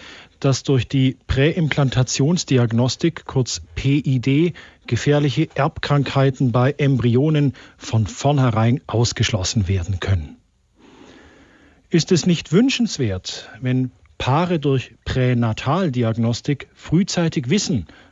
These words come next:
ob das Kind, das sie erwarten, bei voller Gesundheit ist? Und ist es nicht nachvollziehbar, dass Menschen, die zum Beispiel im Alter unter Krankheiten leiden,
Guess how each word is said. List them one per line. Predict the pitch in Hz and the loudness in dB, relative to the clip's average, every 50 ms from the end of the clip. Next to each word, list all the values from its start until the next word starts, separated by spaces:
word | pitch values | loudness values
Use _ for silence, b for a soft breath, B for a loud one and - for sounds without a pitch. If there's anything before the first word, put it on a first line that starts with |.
| B _ | B _
ob | 127 - - | -8 -8 -6
das | - 107 - - | -6 -6 -6 -6
Kind, | - - 165 196 220 - - - | -2 0 2 2 2 0 -2 -4
das | - 131 - | -4 -4 -4
sie | - - | -4 -4
erwarten, | - 123 104 113 110 120 135 - - 170 160 151 135 | -4 -2 -2 0 0 -2 -2 -2 -2 -2 -2 -2 -2
bei | - 113 110 | -2 -2 -2
voller | 101 - - - 131 135 135 123 | -2 -4 -2 0 0 2 2 0
Gesundheit | - 127 101 143 185 220 226 - 160 120 - | 0 0 0 2 0 0 0 0 -2 -2 -2
ist? | - 92 - - - - - _ _ _ _ _ B B B B B B B B B B B B B B B B B B B B B B B B | -6 -10 -10 -12 -12 -14 -20 _ _ _ _ _ B B B B B B B B B B B B B B B B B B B B B B B B
Und | - 190 202 | 0 2 2
ist | 220 - - 220 | 2 0 0 -2
es | 185 - | 2 2
nicht | 196 175 - - | 2 0 0 0
nachvollziehbar, | 160 143 143 151 147 - - - 180 175 156 - - 190 190 160 170 165 156 143 | 2 2 4 2 0 -2 -2 0 0 0 0 0 0 0 0 2 2 2 2 2
dass | 143 123 - - | 2 0 0 0
Menschen, | 131 120 123 139 185 185 - - 185 139 | 0 2 2 4 2 2 2 2 2 2
die | 135 123 | 2 0
zum | - - 147 123 | 0 0 0 2
Beispiel | 110 113 117 117 - - - 120 120 120 | 2 2 0 0 -2 -2 -2 -2 -2 0
im | - 156 147 - | 0 0 -2 0
Alter | - 107 139 160 160 - 185 170 160 147 | 0 0 0 0 2 2 2 2 2 2
unter | 131 127 113 - 110 104 | 0 -2 0 0 -2 -2
Krankheiten | - - - 131 147 180 165 135 131 135 135 - - 123 | -2 -2 0 0 2 2 2 2 2 2 2 2 0 0
leiden, | 113 117 123 139 160 156 160 156 | 2 2 2 2 2 2 0 -2